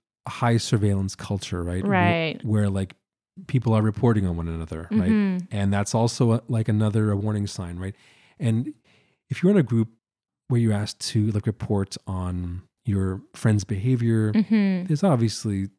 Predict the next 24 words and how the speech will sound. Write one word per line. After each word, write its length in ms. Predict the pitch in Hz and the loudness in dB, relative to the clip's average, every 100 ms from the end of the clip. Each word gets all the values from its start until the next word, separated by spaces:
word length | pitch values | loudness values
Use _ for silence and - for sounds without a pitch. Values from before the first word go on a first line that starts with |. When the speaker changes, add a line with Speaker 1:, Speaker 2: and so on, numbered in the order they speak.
| _ | _
Speaker 1:
something 480 | - - 107 110 101 | -4 -2 0 2 0
very, 340 | 92 101 95 | 2 0 0
very 280 | 87 92 87 | -2 -2 -2
wrong 280 | 87 87 82 | -4 -4 -6
with 120 | 85 | -10
that, 180 | - 87 - | -12 -12 -2
right? 120 | 208 | 2
Speaker 2:
Yeah, 280 | 202 190 185 | 4 2 2
yeah. 320 | 175 165 170 | 0 0 0
They 140 | 180 | -2
have 240 | 180 208 190 | 0 -2 0
that 180 | 180 170 | 0 0
in 220 | 165 180 | -4 -8
Scientology 800 | - 170 170 - 156 160 160 156 | -4 -4 -2 0 0 0 -2 -4
a 40 | |
little 200 | 156 - | -4 -8
bit, 260 | - - - | -4 -6 -2
right? 180 | 90 - | -4 -2
Speaker 1:
Yeah. 60 | |
Speaker 2:
There's, 180 | 85 - | -4 -6
like, 160 | - - | -10 -10
this 120 | - | -10
sort 200 | - 180 | -6 -4
of 180 | - | -6